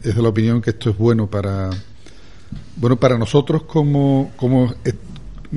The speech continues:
establecimiento de hostelería y para Tomares, para que sea un centro de, eh, gastronómico dentro de la provincia de Sevilla, ¿no?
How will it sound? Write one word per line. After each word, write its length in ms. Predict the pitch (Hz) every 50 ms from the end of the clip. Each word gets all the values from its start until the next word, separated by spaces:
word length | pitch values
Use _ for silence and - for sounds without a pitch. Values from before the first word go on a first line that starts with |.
| 131 127 - -
establecimiento 580 | 139 - - 131 120 117 - 139 131 123 131 135
de 60 | -
hostelería 420 | - 139 131 127 139 151 170 170 - - - - - - - -
y 100 | 123 120
para 180 | - 110 107 101
Tomares, 300 | 101 113 160 202 202 - - - - -
para 160 | - 104 101
que 100 | 95 98
sea 360 | 98 - 113 107 113 131 143 - - - - -
un 360 | - 110 110 110 110 110 110 104
centro 520 | - - 127 117 120 107 - 131 143 143
de, 440 | 117 110 107 104 101 101 98 95 92 - - - - - - - - - - - - - - - - -
eh, 500 | - - - 52 - - 107 - - - - - - - - -
gastronómico 640 | 139 120 127 120 - 147 131 131 135 143 139 160 147
dentro 240 | 127 123 120 120 127
de 60 | 123
la 80 | 120 110
provincia 260 | 117 117 113 101 120
de 60 | 110 98
Sevilla, 340 | - 101 95 95 85 82
¿no? 100 | 98 -